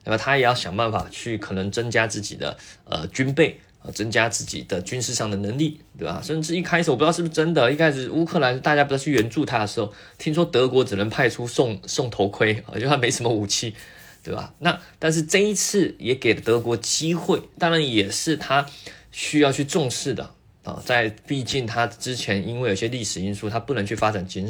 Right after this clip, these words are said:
军事，但现在不只身为他自己，以及身为欧盟中的领头羊，他怎么样在寻求这个外交以及军事上面去得到一种平衡啊？但更大的是在于金融市场，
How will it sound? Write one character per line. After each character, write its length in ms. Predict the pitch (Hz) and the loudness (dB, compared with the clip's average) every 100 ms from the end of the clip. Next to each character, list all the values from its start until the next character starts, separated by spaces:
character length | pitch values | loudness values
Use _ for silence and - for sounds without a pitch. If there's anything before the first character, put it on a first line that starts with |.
| 104 | -8
军 180 | - 107 | -8 -6
事， 220 | 107 107 - - - - | -4 -6 -10 -20 -16 -4
但 140 | 151 | -2
现 260 | 147 175 139 | 2 2 4
在 260 | 147 - - _ - | 2 0 -10 _ -4
不 80 | 208 | -2
只 160 | 147 120 | 0 0
身 160 | 156 | 4
为 100 | 135 | 2
他 200 | - 131 | 2 -2
自 120 | 143 | -4
己， 220 | 127 87 - | -8 -10 -8
以 160 | 135 135 | -6 -4
及 180 | 131 147 | -2 -2
身 240 | - 180 | 0 4
为 140 | 160 | 4
欧 200 | - 165 | 6 6
盟 240 | 175 135 135 | 6 4 2
中 160 | 156 | 2
的 80 | 147 | 2
领 220 | 117 104 | 2 0
头 240 | 98 104 120 | -2 -2 -2
羊， 240 | 104 85 - - - - - - | -2 -6 -12 -20 -20 -20 -18 -8
他 360 | - 156 160 - - | 0 0 0 -6 -12
怎 160 | - 104 | -4 -2
么 140 | 117 | 2
样 280 | 147 135 110 - - | 2 0 -4 -14 -2
在 240 | 139 127 117 | 2 4 2
寻 400 | - - 127 139 | -4 -4 -2 -2
求 440 | - 107 107 110 | 2 4 4 2
这 100 | 110 | -2
个 160 | 110 104 | 0 2
外 240 | 123 131 | 4 2
交 160 | 117 117 | 4 2
以 40 | |
及 100 | 104 | 2
军 200 | 101 123 | -6 -8
事 140 | 120 120 | -6 -4
上 160 | 113 | -2
面 240 | 113 107 - - - - - - | -2 -4 -4 -18 -20 -20 -20 -10
去 180 | - | -6
得 160 | 127 104 | 0 2
到 140 | 113 | 4
一 40 | 113 | 2
种 180 | 92 90 | -2 -6
平 260 | - 104 | -6 -6
衡 180 | 104 - - - - | -6 -12 -16 -20 -18
啊？ 60 | - - - - | -18 -18 -20 -4
但 220 | 214 220 | 0 0
更 280 | 185 254 220 | 2 2 2
大 200 | 202 208 | -2 0
的 160 | 160 131 | 2 2
是 280 | - - 160 | 0 -2 0
在 180 | 170 135 | 2 2
于 160 | 117 | 0
金 240 | 113 - 160 | -6 0 0
融 140 | 127 | 0
市 160 | - 120 | -4 -8
场， 180 | - | -10